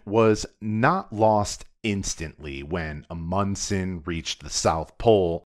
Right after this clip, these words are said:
just as interest wasn't lost instantly as soon as Neil Armstrong landed on the moon. But unmistakably, interest began to fade.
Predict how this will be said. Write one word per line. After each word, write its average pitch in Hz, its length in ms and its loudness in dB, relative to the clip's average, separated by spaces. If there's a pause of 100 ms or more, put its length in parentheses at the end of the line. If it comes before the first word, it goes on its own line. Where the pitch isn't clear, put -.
(160)
just 139 320 6
as 131 360 6
interest 110 560 0
wasn't 90 500 -2
lost 90 560 2
instantly 90 880 -4
as 90 120 -2
soon 87 280 -4
as 82 260 -6
Neil 87 460 -6
Armstrong 104 680 2
landed 87 380 -4
on 82 220 -4
the 80 80 -8
moon. 98 560 0 (640)
But 120 260 6 (160)
unmistakably, 131 1300 2 (220)
interest 131 720 -2 (240)
began 92 720 0 (160)
to 78 140 -10
fade. 104 680 0